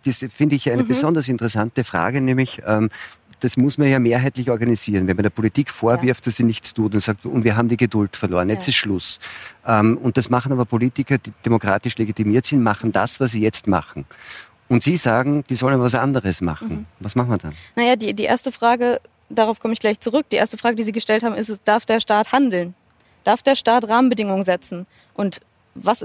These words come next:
Speaker 2: was, wa-, wozu brauchen wir einen Staat, wenn er am Ende nicht handeln darf? Natürlich muss er handeln. Das wäre der, der
Speaker 1: Er
Speaker 2: erste
Speaker 1: muss dafür
Speaker 2: Punkt.
Speaker 1: aber auch demokratisch legitimiert sein.
Speaker 2: Richtig, aber das ist praktisch inhärent einer Demokratie, dass sie dann auch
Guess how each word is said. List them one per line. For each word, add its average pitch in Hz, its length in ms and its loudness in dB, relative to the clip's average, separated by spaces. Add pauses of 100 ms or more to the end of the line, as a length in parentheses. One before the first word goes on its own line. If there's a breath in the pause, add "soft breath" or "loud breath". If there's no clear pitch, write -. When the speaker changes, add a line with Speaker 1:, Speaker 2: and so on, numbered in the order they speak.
Speaker 2:
was, 208 220 0
wa-, 214 240 0
wozu 247 220 -4
brauchen 220 220 0
wir 208 120 2
einen 202 100 -4
Staat, 202 300 0
wenn 220 100 0
er 196 60 2
am 190 80 -2
Ende 208 180 0
nicht 202 180 -6
handeln 269 240 2
darf? 185 140 2
Natürlich 220 400 -2
muss 269 240 4
er 196 160 -2
handeln. 175 320 -2
Das 208 200 -2
wäre 214 100 2
der, 196 140 -2
der 190 160 0
Speaker 1:
Er - 40 0
Speaker 2:
erste 117 140 4
Speaker 1:
muss 123 120 0
dafür - 180 0
Speaker 2:
Punkt. 139 120 2
Speaker 1:
aber 123 100 4
auch 110 60 -4
demokratisch 120 500 0
legitimiert 123 480 0
sein. - 160 -2
Speaker 2:
Richtig, 311 280 0
aber 202 160 0
das 220 100 -4
ist - 140 -6
praktisch 240 320 -2
inhärent 226 520 0
einer 226 200 -2
Demokratie, 226 500 0
dass 233 160 0
sie 226 80 -2
dann 190 160 2
auch 233 80 0